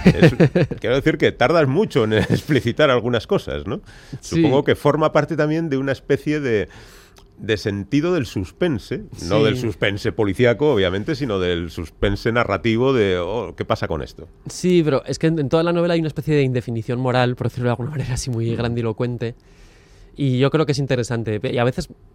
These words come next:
Speaker 2: conocemos a las personas también así, ¿no? Las
Speaker 1: Ujú.
Speaker 2: conocemos en una faceta, no sabemos muy bien por, por dónde van a tirar,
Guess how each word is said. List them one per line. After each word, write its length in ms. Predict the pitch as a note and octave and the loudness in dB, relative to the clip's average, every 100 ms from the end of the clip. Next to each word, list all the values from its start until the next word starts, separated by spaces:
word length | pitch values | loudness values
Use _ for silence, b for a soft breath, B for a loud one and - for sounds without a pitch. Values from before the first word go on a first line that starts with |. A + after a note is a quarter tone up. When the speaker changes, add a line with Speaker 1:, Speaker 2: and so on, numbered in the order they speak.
| - - _ | -20 -20 _
Speaker 2:
conocemos 360 | - C3 C#3 C#3+ | -4 -2 -2 -2
a 60 | D#3 | -2
las 100 | - | -2
personas 320 | B2+ A#2 - | -6 -6 -8
también 220 | G#2 G2 | -10 -10
así, 260 | G2 B2+ A#2 | -8 -6 -4
¿no? 220 | A2 B2 | -4 -4
Las 120 | A2+ | -4
Speaker 1:
Ujú. 80 | F#2 | -4
Speaker 2:
conocemos 420 | A2 A#2+ B2 A#2 | -4 -4 -4 -4
en 80 | A#2+ | -4
una 160 | B2 A2+ | -4 -6
faceta, 560 | A2+ C#3+ D3+ C#3 C3 | -6 -4 -4 -2 -2
no 80 | B2+ | -4
sabemos 300 | A#2+ A#2+ A#2 | -4 -4 -4
muy 80 | A#2+ | -4
bien 220 | A2+ A2 A2 | -4 -4 -4
por, 200 | A#2 A2 | -4 -6
por 240 | - A#2 | -8 -4
dónde 160 | A2+ A#2 | -2 -2
van 140 | A2 | -4
a 60 | G#2+ | -4
tirar, 400 | G#2+ A#2+ C3 | -4 -2 -2